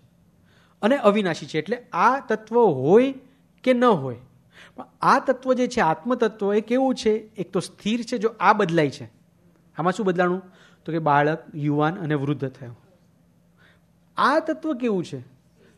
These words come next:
તો કે સ્થિર, ધ્રુવ, કુટસ્થ. અને પાછું કેવું છે? ત્રિકાળ છે. એટલે કોકવાર આ જે શરીર છે એમાં જે બદલાવ આવ્યો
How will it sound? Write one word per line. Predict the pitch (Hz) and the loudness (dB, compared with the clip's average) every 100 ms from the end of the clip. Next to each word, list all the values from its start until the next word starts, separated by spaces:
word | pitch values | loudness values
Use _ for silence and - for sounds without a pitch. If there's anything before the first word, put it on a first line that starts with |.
| _ _ | _ _
તો | - | -16
કે | 135 | -16
સ્થિર, | - - 143 139 123 139 _ _ 131 | -18 -12 -8 -8 -10 -16 _ _ -10
ધ્રુવ, | 143 143 135 123 _ _ - | -6 -4 -6 -10 _ _ -6
કુટસ્થ. | 160 165 147 - - - _ _ _ _ _ _ - - | 0 2 0 -6 -20 -20 _ _ _ _ _ _ -12 2
અને | 214 | 4
પાછું | 247 226 254 | 6 6 4
કેવું | 262 269 | 2 2
છે? | 285 | 0
ત્રિકાળ | 285 262 262 220 | 0 0 6 6
છે. | - 143 | 4 -2
એટલે | - - - 202 | -8 -12 -4 -2
કોકવાર | 202 190 190 233 | 0 0 0 0
આ | 214 151 185 | 0 2 2
જે | 247 | 2
શરીર | - 180 170 247 233 | 0 0 2 0 0
છે | - | 0
એમાં | 170 165 175 202 | 2 2 0 0
જે | 214 | 2
બદલાવ | 190 170 180 226 | 2 2 4 6
આવ્યો | 220 220 160 120 | 6 6 2 0